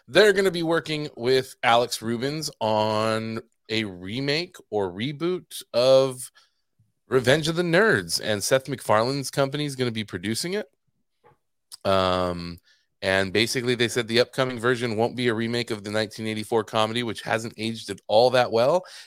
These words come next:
and has been criticized in recent years for depictions of rape. Instead, the contemporary reimagining will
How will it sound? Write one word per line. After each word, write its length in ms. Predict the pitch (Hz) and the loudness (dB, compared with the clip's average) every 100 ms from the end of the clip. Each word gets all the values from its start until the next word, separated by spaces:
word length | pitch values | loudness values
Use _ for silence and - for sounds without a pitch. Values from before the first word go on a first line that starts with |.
| - | -6
and 140 | 117 | -2
has 120 | 113 | -2
been 160 | 113 113 | -4 -8
criticized 600 | - 143 135 139 135 120 | -4 -2 -2 -2 -2 -4
in 100 | 127 | -6
recent 300 | 123 131 127 | -6 -8 -8
years 340 | 117 135 143 - | -4 -4 -4 -4
for 160 | 127 | -6
depictions 640 | 113 101 117 - 127 135 110 | -6 -10 -12 -12 -12 -10 -4
of 240 | 98 85 - _ _ _ _ | -4 -4 -14 _ _ _ _
rape. 300 | 80 151 214 _ _ - - | -4 -2 -4 _ _ -20 -10
Instead, 500 | 98 - - 156 156 | -6 -2 4 2 2
the 80 | |
contemporary 760 | 107 98 127 123 127 120 117 113 | -12 -4 -4 -2 0 0 0 -2
reimagining 600 | 107 110 117 120 127 131 - _ _ - | -2 -2 -4 -6 -8 -8 -16 _ _ -6
will 320 | 104 113 104 | 2 2 2